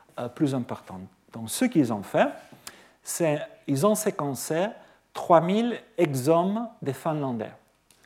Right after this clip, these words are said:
C'est quoi les exomes ? Ça, on n'en a pas parlé. C'est comme un génome, mais quand on séquençait le génome, c'est trop cher. Et surtout, ça, c'était en deux mille,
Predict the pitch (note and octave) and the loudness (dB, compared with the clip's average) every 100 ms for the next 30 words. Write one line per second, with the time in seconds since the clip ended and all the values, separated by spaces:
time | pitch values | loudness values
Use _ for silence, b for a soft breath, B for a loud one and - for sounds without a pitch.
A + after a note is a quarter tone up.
0 | _ _ - C3+ G3+ F3 B2 A#2+ A2+ A2+ | _ _ -10 2 6 6 4 0 -2 -2
1 | G#2 G#2+ - - D#3+ C#3+ A2+ A2 - G#2+ | -4 -8 -14 -8 -4 -2 -4 -4 -6 -6
2 | G#2+ A2+ F3 B3 B B B - - D3+ | -10 -6 -6 -8 B B B -14 -4 0
3 | E3 G3 E3 D#3 C3+ C#3+ G3+ C#4 - A#2+ | 2 2 0 0 0 -2 -4 -6 -10 -8
4 | - B2 A2+ F#3+ E3+ D3+ - C#3 A#2+ A#2+ | -4 -4 -4 -6 -4 -6 -6 -6 -4 -2
5 | A#2+ A#2 A#2+ _ _ - - - F#2+ A#2 | -2 -4 -10 _ _ -20 -16 -12 -6 -2
6 | C3+ G3 B3 B B _ B2+ - - - | -2 -2 -8 B B _ -14 -12 -12 -8
7 | C#3 - C#3+ - A#2 - A#2+ A#2 A#2+ B2+ | -8 -6 -8 -8 -10 -8 -6 -6 -4 -4
8 | C3+ C3 A#2 | -2 -2 -4